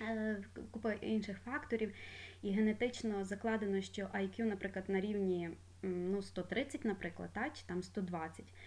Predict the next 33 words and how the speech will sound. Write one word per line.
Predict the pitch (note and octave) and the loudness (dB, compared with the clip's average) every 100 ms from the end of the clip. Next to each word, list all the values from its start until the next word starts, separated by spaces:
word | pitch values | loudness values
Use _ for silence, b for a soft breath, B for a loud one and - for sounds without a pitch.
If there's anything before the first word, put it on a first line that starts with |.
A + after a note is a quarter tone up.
| B B B | B B B
Е, | G3 F#3 | -4 -4
тобто | F#3+ G3 | -4 -4
дитина | F#3 F#3+ A3 G3 | 0 2 4 4
в | F3+ | 4
нор-, | G#3 F#3 F#3+ | 4 4 2
е, | |
в, | F#3+ F#3 | -4 0
ну, | G#3+ G3 | 2 4
їй | F#3+ G#3 | 2 0
закладено | G3 G3 G#3 G3+ F#3+ | -2 0 2 4 4
біологічно, | F#3 F#3+ G#3+ G#3+ | 4 4 2 0
що | G3 - | -2 2
вона | G3 G3 | 4 4
є, | F#3 F3 - | 4 0 -4
е, | F#3 F3 | -6 -2
гарна, | G3+ G#3 C4 C#4+ | 0 2 2 0
роз-, | B3+ G3 F#3+ G3+ G3 | 0 -4 -4 -2 -2
розумово | G3 G3 A3+ A3 G3 | 0 0 0 0 -2
розвинута | F#3 G3 G#3+ G#3+ | -2 0 0 0
дитина. | F#3+ F#3+ E3+ - | -4 -4 0 0
Але | F#3+ F#3+ | 0 -2
якщо | F#3+ A3 | -2 -4
забрати | G3+ G3 G3+ F#3+ | -2 -2 -4 -4
суміш, | - G#3+ G3 F3 | -6 -2 -2 -2
що, | - | -6
та, | F3+ G#3 | -8 -4
не, | B3+ | -2
не | G3+ | 0
годувати | G3 G3+ G3 G3 G3 | -2 -2 -2 -2 -2
грудьми, | F#3+ G3 F#3 F#3+ | -2 0 0 2
мінус | G#3+ G3+ G3 | 2 -2 -2
тридцять, | G#3 G3 F3+ F3 | -6 -6 -8 -8
е, | F3+ F3+ F3+ | -6 -4 -6